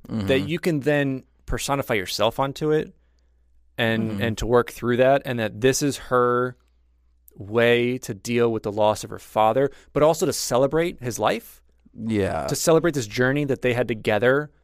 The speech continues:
Speaker 1: Mm-hmm.
Speaker 2: with it, like, having both of them be able to play it and having her, you know, at that young,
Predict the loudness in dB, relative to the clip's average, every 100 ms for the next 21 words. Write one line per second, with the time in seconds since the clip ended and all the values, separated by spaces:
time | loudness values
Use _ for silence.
0 | _ _ _ _ -4 2 2 4 0 -2
1 | -14 -6 -6 -4 -2 2 2 2 0 -2
2 | 0 0 -2 0 2 2 0 -2 -4 -4
3 | -2 0 0 -2 -12 _ _ _ _ _
4 | _ _ _ _ _ -8 -2 2 2 2
5 | 2 2 0 -4